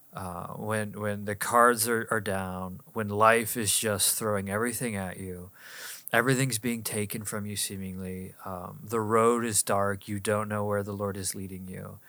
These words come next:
And, and is your joy and your happiness dependent upon all these external things? Are they dependent upon your situation? Are they dependent upon your bank account?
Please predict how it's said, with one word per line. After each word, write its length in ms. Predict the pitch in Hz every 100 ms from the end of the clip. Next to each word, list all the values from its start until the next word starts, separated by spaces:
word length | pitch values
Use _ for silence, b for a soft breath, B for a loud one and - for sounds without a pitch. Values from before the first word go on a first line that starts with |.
| b b b b -
And, 600 | - 101 98 92 90 - - - b b b b b b b - -
and 200 | 139 151
is 280 | 151 143 -
your 140 | 156 143
joy 340 | 110 143 147
and 80 | 151
your 120 | 135
happiness 540 | 117 131 131 123 110
dependent 680 | - 127 - 120 123 120 104
upon 300 | - - 110
all 160 | 104 110
these 220 | 110 95
external 420 | 104 - 101 92
things? 600 | 90 101 113 110 - - - b b - - 117
Are 100 | 113
they 160 | 120
dependent 560 | 117 117 120 123 127 110
upon 380 | 107 107 101 98
your 80 |
situation? 760 | 92 - - 92 104 104 - 95
Are 80 | 95
they 60 |
dependent 420 | 92 92 110 110
upon 300 | 101 - 98
your 100 | 98
bank 280 | 92 110 107
account? 340 | 107 107 95